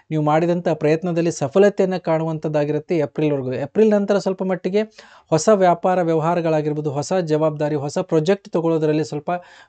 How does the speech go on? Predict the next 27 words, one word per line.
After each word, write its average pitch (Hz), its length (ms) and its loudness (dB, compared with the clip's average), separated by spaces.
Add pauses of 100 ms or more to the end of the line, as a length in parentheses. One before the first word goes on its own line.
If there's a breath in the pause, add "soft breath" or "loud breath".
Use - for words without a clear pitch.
ವಿಳಂಬ 185 380 4
ಆಗೋದು, 156 480 2
ಇಲ್ಲ 160 160 2
ಅಂತಂದ್ರೆ 165 300 0
ಅದರಿಂದ 165 340 0
ನಿಮಗೆ 185 460 0 (420 loud breath)
ಹಿನ್ನಡೆ 208 360 6
ಆಗುವಂತಹ 160 640 0
ಸಾಧ್ಯತೆ 156 520 0
ಇರುತ್ತೆ 151 280 -2
ಎರಡನೇ 147 280 0
ಹಂತದಲ್ಲಿ. 143 440 -4
ಹಾಗಾಗಿ 170 560 2 (260 loud breath)
ನಿಮಗೆ 175 300 2
ಮೊದಲನೇ 190 440 4
ಹಂತದಲ್ಲಿ 190 560 0 (240 loud breath)
ತುಂಬ 180 200 2
ಉತ್ತಮವಾದಂತಹ 170 720 2
ಫಲ, 160 200 -2
ಯಾವುದೇ 156 420 2
ಕಾರ್ಯಾರಂಭ 165 580 2
ಇದ್ರೂ 156 420 0
ಮೊದಲನೇ 175 320 0
ಹಂತದಲ್ಲಿ 165 400 -2
ಮಾಡಿಕೊಂಡ್ರೆ 147 560 -6
ಅದ್ಭುತವಾದಂತಹ 151 880 0
ಫಲ 143 180 -4